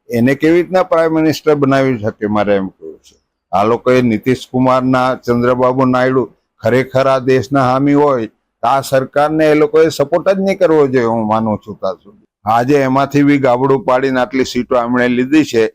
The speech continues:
અખિલેશના એ લોકોને મારે ધન્યવાદ આપવા પડે. આવા જે લોકો છે, એ લોકોના લીધે ત્યાં યુ પી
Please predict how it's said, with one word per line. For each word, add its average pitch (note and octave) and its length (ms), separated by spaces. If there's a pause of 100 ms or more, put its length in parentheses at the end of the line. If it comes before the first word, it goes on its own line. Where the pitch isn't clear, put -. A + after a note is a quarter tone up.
(300)
અખિલેશના A#2+ 960
એ A#2+ 40
લોકોને B2 480
મારે A2+ 260
ધન્યવાદ A2+ 580
આપવા A#2 340
પડે. B2 240 (540)
આવા G#2+ 280
જે B2 160
લોકો B2 400
છે, B2+ 260 (720)
એ A#2+ 140
લોકોના B2+ 460
લીધે A#2+ 340
ત્યાં A#2+ 320
યુ G#2+ 100
પી A#2+ 200